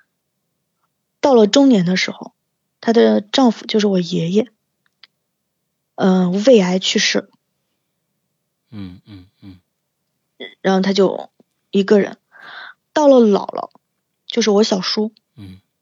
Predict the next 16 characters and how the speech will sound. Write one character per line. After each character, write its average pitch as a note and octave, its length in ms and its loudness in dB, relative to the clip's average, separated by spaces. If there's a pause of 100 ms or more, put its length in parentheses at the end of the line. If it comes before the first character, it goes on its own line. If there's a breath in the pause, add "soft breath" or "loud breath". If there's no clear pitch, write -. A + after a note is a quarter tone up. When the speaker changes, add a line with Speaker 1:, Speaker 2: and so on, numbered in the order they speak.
(160)
Speaker 1:
他 A#3+ 140 -2
的 A3+ 80 4
小 F#3+ 200 -2
儿-， E3+ 300 -4
小 F#3+ 180 -2
儿 F3+ 160 -2
子 - 260 -10
意 G3+ 100 0
外 F#3+ 160 0
去 - 160 -8
世 - 180 -6
了。 F#3 100 -14 (340)
Speaker 2:
哎 - 80 -20
呦。 F2+ 180 -20 (720 loud breath)
Speaker 1:
就 B3+ 160 0
是 - 360 -2